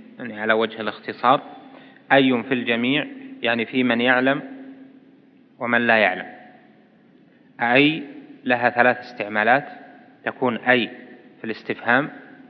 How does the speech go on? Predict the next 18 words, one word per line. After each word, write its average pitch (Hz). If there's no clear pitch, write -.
هذه 104
تعم، 120
أي 120
في 120
الشرط، 123
شرطية، 120
هذه 104
تعم، 123
وأي 135
في -
الموصول، 117
هذه 110
تعم. 95
كثيرا 156
ما 139
يلحق 143
أي 156
كلمة 131